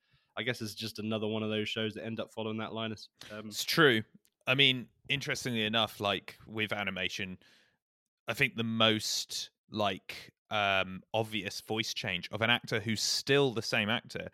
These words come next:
Speaker 2: is actually Marge in The Simpsons. I'm not sure if you've watched many of the recent Simpsons
Speaker 1: No.
Speaker 2: episodes 'cause they're terrible, but
Speaker 1: <laughs>
Speaker 2: they, uh,
Speaker 1: Probably a reason why.
Speaker 2: <laughs> Yeah, I mean, they're not good. Uh, but because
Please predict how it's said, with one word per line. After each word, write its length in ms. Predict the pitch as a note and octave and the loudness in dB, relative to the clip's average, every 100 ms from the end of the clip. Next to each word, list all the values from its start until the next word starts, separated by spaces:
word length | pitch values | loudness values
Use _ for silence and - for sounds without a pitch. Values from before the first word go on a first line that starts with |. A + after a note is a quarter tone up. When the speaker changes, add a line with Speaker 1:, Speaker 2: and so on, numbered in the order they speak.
| - - | -16 -20
Speaker 2:
is 100 | - | -2
actually 320 | B2 - A#2 G#2+ | 0 0 -2 0
Marge 440 | G#2 G2+ A#2+ A#2+ | 4 6 6 2
in 100 | G#2 | -4
The 80 | F#2 | -6
Simpsons. 580 | - G2+ - C3 - - _ - _ - | -8 -8 -8 -10 -12 -20 _ -20 _ 0
I'm 60 | |
not 140 | C3+ C#3 | 2 4
sure 140 | D3 | 4
if 120 | C3 | 4
you've 160 | A#2+ A2 | 0 4
watched 280 | B2+ - - | 4 4 2
many 200 | A2 G#2 | 2 2
of 80 | |
the 100 | G2+ | 0
recent 360 | G2+ A2 - F#2 | 0 0 0 -8
Simpsons 600 | - F#2+ F#2+ F2+ - - | -8 -8 -10 -12 -12 -12
Speaker 1:
No. 140 | G2+ G2+ | -6 -4
Speaker 2:
episodes 420 | F#2+ F#2+ F2 - | -4 -4 -6 -8
'cause 220 | - F2+ | -4 0
they're 140 | F2+ F2+ - | 2 0 2
terrible, 420 | G#2+ F#2 F2 F2+ | 4 4 2 -2
but 180 | G#2+ G2+ - B2+ | -2 -2 -4 -6
Speaker 1:
<laughs> 240 | - - | -4 6
Speaker 2:
they, 300 | A2+ A2 A2 | 10 12 12
uh, 120 | A2 G#2 - - - | 10 8 2 -6 -10
Speaker 1:
Probably 300 | C3 A#2 A2 | -10 -8 -6
a 40 | |
reason 320 | A#2+ A2+ G#2 | -6 -6 -6
why. 220 | A2 G#2 G#2 | -4 -4 -6
Speaker 2:
<laughs> 100 | - | 4
Yeah, 380 | D3+ C#3 A#2 G#2+ | 12 12 12 12
I 40 | |
mean, 140 | A2+ A#2 | 10 8
they're 100 | A2 | 6
not 180 | F#2 - | 4 -4
good. 200 | F2 F#2 - - - - | -12 -12 -18 -20 -20 6
Uh, 160 | B2+ B2+ | 8 10
but 240 | B2+ C#3 | 10 8
because 440 | - C3+ E3+ F#3 | 4 4 6 4